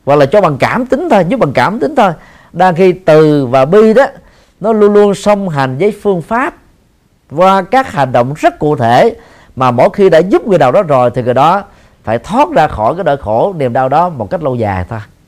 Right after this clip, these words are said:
chứ không phải là ngắn hạn hay là tạm thời. Cho nên á, từ bi không chỉ là một tình thương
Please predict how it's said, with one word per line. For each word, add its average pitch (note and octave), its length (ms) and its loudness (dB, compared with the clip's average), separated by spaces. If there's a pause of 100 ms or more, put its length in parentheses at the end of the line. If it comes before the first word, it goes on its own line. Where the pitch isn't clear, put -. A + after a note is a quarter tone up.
(200)
chứ E3 80 0
không D3 100 0
phải C3+ 120 2
là C3 80 2
ngắn F3+ 280 -4
hạn A#2 300 -4
hay B2 100 -4
là G2+ 80 -2
tạm G2+ 260 -6
thời. F#2 180 -6 (1000)
Cho D#3 140 4
nên E3 300 6
á, G#3 160 2 (440)
từ B2+ 200 4
bi F3 380 4 (340)
không G#3 340 -2
chỉ E3 280 2
là F#3 180 4
một A#2+ 200 -4
tình C#3 220 0
thương G3+ 440 4